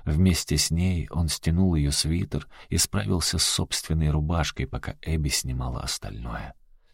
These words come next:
Амону нравилось воспринимать предметы и людей тактильно. Со слепотой ощущения стали ярче, и Амон наконец-то ощущал Эбби кончиками пальцев, ладонями, губами.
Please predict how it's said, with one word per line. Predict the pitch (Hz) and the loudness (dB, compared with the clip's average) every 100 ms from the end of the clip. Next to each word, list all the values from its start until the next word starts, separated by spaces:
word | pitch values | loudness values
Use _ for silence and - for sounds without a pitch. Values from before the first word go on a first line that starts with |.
| - - | -10 0
Амону | 82 82 78 | 2 4 4
нравилось | 76 76 82 78 69 64 - | 4 4 2 2 0 0 -2
воспринимать | - - 71 73 71 - | -4 -2 0 2 2 -2
предметы | - 69 139 175 - - | -4 -2 2 2 0 -2
и | - | 0
людей | 82 139 76 147 | 0 2 2 0
тактильно. | 135 - - 127 120 123 - - _ - | -2 -6 -4 -4 -4 -6 -10 -16 _ -10
Со | - 92 | 2 4
слепотой | - 90 98 - 113 | 4 4 4 4 2
ощущения | 85 - 85 - 98 92 90 | 2 0 0 4 6 6 4
стали | - 85 82 | 2 0 0
ярче, | 80 73 65 - - - - _ _ - | 2 0 0 -2 -6 -6 -12 _ _ 2
и | |
Амон | 82 85 95 95 | 4 6 6 6
наконец-то | 95 - 87 98 - - | 4 4 4 4 2 -4
ощущал | - - - 76 - 87 - | -4 -4 -2 -2 2 0 0
Эбби | - 90 87 | 0 0 0
кончиками | - 95 90 - - 80 | 2 2 4 0 0 0
пальцев, | 76 - 73 67 - 65 - | 0 0 0 0 -2 -6 -6
ладонями, | 69 71 65 76 76 69 67 65 - - | -2 0 0 2 2 2 -2 -6 -12 -14
губами. | - 67 62 - 60 - | -4 -2 -2 -4 -8 -14